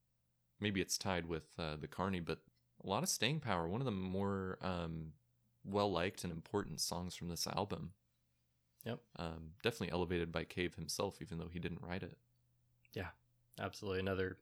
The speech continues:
Speaker 2: another flawless delivery.
Speaker 1: Uh,
Speaker 2: And
Speaker 1: Sean, what you got for number four? We're getting up here.
Speaker 2: That's right, we are. Um,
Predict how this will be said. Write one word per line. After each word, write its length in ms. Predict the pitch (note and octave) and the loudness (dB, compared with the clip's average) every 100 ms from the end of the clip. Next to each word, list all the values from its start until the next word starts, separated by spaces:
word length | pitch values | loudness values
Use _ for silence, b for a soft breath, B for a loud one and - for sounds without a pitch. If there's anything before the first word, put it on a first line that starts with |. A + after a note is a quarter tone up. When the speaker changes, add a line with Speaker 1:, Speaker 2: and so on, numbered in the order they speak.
| - | -6
Speaker 2:
another 360 | G2+ F#2+ F#2+ - _ _ _ | -4 -4 -6 -12 _ _ _
flawless 520 | - - B2 A#2 G2 - | -10 2 6 8 6 2
delivery. 420 | G2+ F#2 F#2+ F#2+ G2+ - _ _ - _ _ _ - B B B B - | -4 -6 -4 -8 -10 -20 _ _ -20 _ _ _ -20 B B B B 0
Speaker 1:
Uh, 40 | |
Speaker 2:
And 240 | A2 G#2+ | 4 4
Speaker 1:
Sean, 200 | G2+ D3+ | 4 2
what 140 | E3 - | 2 2
you 60 | |
got 120 | F#3+ G#3 | 0 0
for 120 | F3 | 0
number 180 | E3 C#3+ | 0 0
four? 500 | - - C#3 A2 - - _ _ - | 0 0 2 0 -4 -16 _ _ -10
We're 80 | G2 | 0
getting 220 | B2+ G2 | 0 2
up 160 | C#3+ | -2
here. 260 | - - - - - | -2 -6 -6 -12 -6
Speaker 2:
That's 240 | G#2+ G#2 | -4 -2
right, 220 | G#2+ C3 G#2 | 2 4 4
we 140 | G2+ | 2
are. 360 | A2 A#2 G2+ - | 4 2 0 -2
Um, 680 | A#2 A2 G#2+ G#2 G2 G2 G2+ | 2 6 6 4 4 0 -2